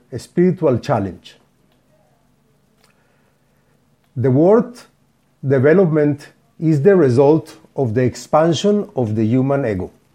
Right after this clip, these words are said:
until today. By nature, every individual has an ego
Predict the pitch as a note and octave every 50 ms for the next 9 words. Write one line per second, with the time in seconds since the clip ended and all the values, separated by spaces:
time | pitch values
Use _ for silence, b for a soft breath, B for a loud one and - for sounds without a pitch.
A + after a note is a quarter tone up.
0 | _ _ _ _ _ _ _ _ - F3 F3 F3 F#3+ F#3 E3+ - G3 F3 G3+ G3+
1 | - - _ _ _ _ _ _ _ _ _ b b b b b b b b -
2 | C3 C3+ C3+ C3+ C#3 D#3 F3+ G#3 - - - C3 A#2+ - - - _ _ _ _
3 | _ _ - D3+ D3+ F3+ F#3 F3 G#3+ A3 G#3 - E3 D#3+ D3 C3 C3+ C3 B2+ C#3
4 | D#3 E3 E3+ D#3+ F3 F3+ F3 - - - C#3+ D3+ D3 B2+ D3+ C#3 C3 A#2+ A2 G2+
5 | G#2+ D#3+ G3 A#3 -